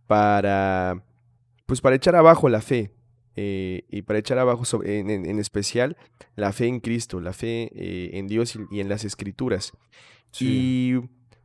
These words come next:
Speaker 1: pues, nada más queremos decirles que hay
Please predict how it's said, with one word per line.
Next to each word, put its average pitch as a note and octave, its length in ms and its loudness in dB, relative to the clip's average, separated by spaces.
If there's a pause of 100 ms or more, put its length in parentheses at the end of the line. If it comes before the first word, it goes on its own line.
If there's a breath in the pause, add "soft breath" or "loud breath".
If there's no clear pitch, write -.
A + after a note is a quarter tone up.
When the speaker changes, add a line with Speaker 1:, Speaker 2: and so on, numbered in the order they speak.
(160)
Speaker 1:
pues, D3 140 4
nada F3 220 6
más E3 280 4 (480)
queremos D3 500 0
decirles C3 680 -2
que A2+ 400 -4 (140)
hay D#3 340 2